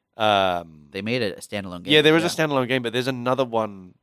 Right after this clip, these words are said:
Speaker 1: that has, like, some main, like, major, like, story elements to it and its own, like, unique little art
Speaker 2: Oh.
Speaker 1: style and stuff. Um, shit, I, I think it was something about,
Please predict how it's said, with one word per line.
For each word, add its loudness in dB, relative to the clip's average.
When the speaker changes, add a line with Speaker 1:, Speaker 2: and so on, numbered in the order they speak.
Speaker 1:
that 2
has, -4
like, -2
some -14
main, -10
like, -10
major, -4
like, -6
story -6
elements -8
to -10
it -8
and -12
its -20
own, -8
like, -6
unique -16
little -8
art -4
Speaker 2:
Oh. -12
Speaker 1:
style -4
and -18
stuff. -12
Um, -2
shit, -14
I, -12
I -10
think -18
it -18
was -18
something -4
about, 2